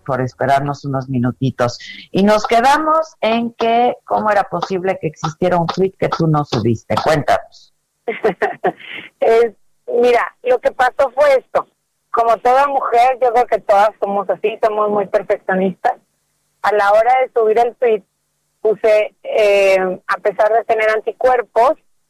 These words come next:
Speaker 2: eh, seguiré el protocolo. Eh, me guardaré cinco días, me resguardaré cinco días y seguiré el protocolo". Y yo quería
Speaker 1: Ok.
Speaker 2: que dijera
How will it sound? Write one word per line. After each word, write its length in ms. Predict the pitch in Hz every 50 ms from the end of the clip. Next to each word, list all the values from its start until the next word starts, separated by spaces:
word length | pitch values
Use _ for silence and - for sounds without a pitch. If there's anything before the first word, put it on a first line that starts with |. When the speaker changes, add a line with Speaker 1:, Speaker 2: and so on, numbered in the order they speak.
| _ _ _ _ _ _ _
Speaker 2:
eh, 800 | _ 208 196 190 185 185 180 180 175 170 170 170 170 170 - - _ _ _ _ _
seguiré 440 | - 208 190 180 190 196 190 202 202
el 120 | 202 202 185
protocolo. 960 | - 220 214 202 - - 208 180 - - - 226 220 214 214 202 190 165 - _ _ _ _ _ _ _ _ _ _ _ _ _ _ _ _ _ _ _
Eh, 400 | _ 175 175 170 170 170 170 - -
me 100 | 185 185
guardaré 420 | 175 185 175 175 185 180 196 196 180
cinco 280 | - 220 208 - 214 208
días, 300 | 202 233 226 226 226 226
me 80 | 226 202
resguardaré 520 | 180 185 175 175 - 180 170 175 175 180 180
cinco 280 | 175 208 214 - 214 202
días 200 | 202 208 208 202
y 100 | 208 190
seguiré 280 | 196 180 156 165 175 170
el 120 | 170 175
protocolo". 600 | - - 208 202 - 208 - - 247 247 240 208 - _ _ _ _ _ _ _ _ _ _
Y 140 | - 214 196
yo 100 | 226 233
quería 380 | 208 - 262 262 269 262 254 233
Speaker 1:
Ok. 40 | - 262
Speaker 2:
que 80 | 254
dijera 440 | 247 226 - 247 240 226 214 220 -